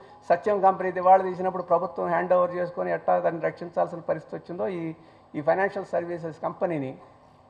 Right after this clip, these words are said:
ఈరోజు, ఈ financial service company, ఈ financial service company నీరవ్ మోడీకి అప్పులు ఇచ్చిన దాంట్లో ఇది కూడా ఉంది. ఈ financial service company ప్రైవేట్ది,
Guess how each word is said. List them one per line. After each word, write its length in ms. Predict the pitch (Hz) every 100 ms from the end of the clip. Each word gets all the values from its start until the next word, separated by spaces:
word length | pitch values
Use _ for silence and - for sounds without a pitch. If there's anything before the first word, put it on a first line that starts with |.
| _ - _ _ - - _ -
ఈరోజు, 340 | 151 160 127 101 - - -
ఈ 80 | 180
financial 500 | 196 208 233 233 226
service 440 | 214 208 214 -
company, 260 | 208 208 214
ఈ 360 | 196 190 202
financial 480 | 208 196 220 226 220
service 400 | 208 208 214 190
company 320 | 196 196 214
నీరవ్ 420 | 208 190 208 208 202
మోడీకి 280 | 196 190
అప్పులు 220 | 180 - 190
ఇచ్చిన 180 | 190
దాంట్లో 240 | 185 175 175
ఇది 100 | 156
కూడా 180 | 143 113
ఉంది. 180 | 101 - _ - - - - _ - - - - _ - 170
ఈ 40 |
financial 480 | 185 190 226 226 -
service 400 | 220 214 220 -
company 300 | 196 - 214
ప్రైవేట్ది, 640 | 214 170 190 170 131 190